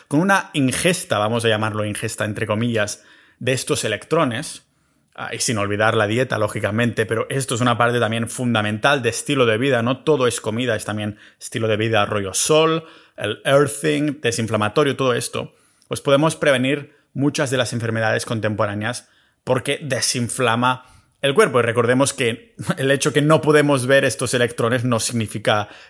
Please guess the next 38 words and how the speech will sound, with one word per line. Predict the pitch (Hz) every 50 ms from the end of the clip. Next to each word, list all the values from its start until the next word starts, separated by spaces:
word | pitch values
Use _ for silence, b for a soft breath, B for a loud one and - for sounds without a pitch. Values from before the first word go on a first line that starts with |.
| B -
que | 131 120
no | 117 113
suceda. | 107 - 147 - - - 175 147 117 107
Recordaros | 101 107 104 107 113 110 110 113 113 120 113 -
que | - 120 117 113 113 - B B B B B
siempre | - - 127 113 123
estoy | 110 - - 117 110 107 104
diciendo | 104 104 - - 110 107 107 104 107 110 110 110 B B B B B B _
el | - 113 104 101 98 98 98 98 98 -
cirujano | - - 127 120 120 107 - 117 120 120 117
que | 120
decía | 113 110 107 - 127 123
de | 117 113
lavarse | 110 104 107 117 117 - - 120
las | 110 104 95 113
manos | 110 110 113 113 113 113 - - b b b b b b
por | - 117
una | 113 110 110
cosa | - 117 - 123 110
llamada | 107 107 107 107 107
bacterias | 110 113 113 - - - - 151 139 127 120 110 107 107 107
y |
los | 104 101 95 113
otros | 101 - - -
cirujanos | - - - - - 104 107 107 98 98
dice, | 101 107 98 - - - -
dijeron, | 123 110 101 - - 104 101 98 98 101 -
"Estás, | - - - 110 110 113 - - _ _ _ _ _ _ _ _ -
estás | 127 - 165 156
puto | - - 135 - -
loco, | - - - - - -
tío, | - 117 113 -
¿qué | 135 131 113
dices | 104 - 110 107 110
de | 107
lavarse | 104 104 101 101 - - 113
las | 104 104 101 107
manos?". | 101 98 98 - - - -